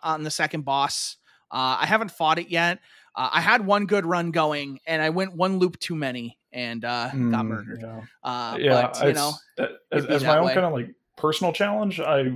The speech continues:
Speaker 2: wanna beat the first boss with all three classes, and the only one I can't do it with is the rogue, 'cause I
Speaker 1: Which
Speaker 2: get way
Speaker 1: is
Speaker 2: too gr-, which is the one you
Speaker 1: which is the
Speaker 2: beat it
Speaker 1: one I
Speaker 2: with.
Speaker 1: beat it with, and then
Speaker 2: Yeah.
Speaker 1: I did one run with the Necromancer and beat it that run.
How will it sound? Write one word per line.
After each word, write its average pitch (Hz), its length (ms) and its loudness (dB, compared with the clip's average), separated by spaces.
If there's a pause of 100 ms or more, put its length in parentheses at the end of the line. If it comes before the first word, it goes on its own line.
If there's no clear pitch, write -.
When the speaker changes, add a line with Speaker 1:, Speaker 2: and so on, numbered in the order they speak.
Speaker 2:
wanna 139 300 2
beat 127 420 -2
the - 80 -6
first 131 300 -6
boss 156 300 2
with 123 180 -6 (140)
all 135 180 -2
three 127 160 -8
classes, 135 540 -2
and 131 100 -2
the 123 100 -4
only 139 180 -2
one 143 180 -6
I 117 60 -6
can't 131 380 -6
do 170 140 -4
it - 80 -10 (160)
with - 240 -14 (380)
is 131 140 -12
the 135 100 -10
rogue, 175 360 0 (440)
'cause 143 140 2
I 143 80 4
Speaker 1:
Which 143 140 6
Speaker 2:
get 123 60 2
way 147 140 4
Speaker 1:
is 165 80 -6
Speaker 2:
too 170 140 -2
gr-, 131 180 -6 (300)
which 147 200 -2
is 147 80 -2
the 151 60 2
one 156 360 4 (220)
you 196 140 -2
Speaker 1:
which 208 120 8
is 151 80 6
the 143 80 6
Speaker 2:
beat - 20 8
it - 40 6
Speaker 1:
one 202 120 10
I 190 60 10
Speaker 2:
with. 180 80 4
Speaker 1:
beat 220 140 4
it 196 120 4
with, 160 280 6 (120)
and 220 180 6
then 208 320 6
Speaker 2:
Yeah. 202 80 8
Speaker 1:
I 202 100 6
did 208 200 4
one 214 300 4
run 226 200 6
with 220 120 2
the 208 80 0
Necromancer 190 680 2
and 170 220 2
beat 175 160 -2
it 170 120 -4
that 156 180 6
run. 127 280 -2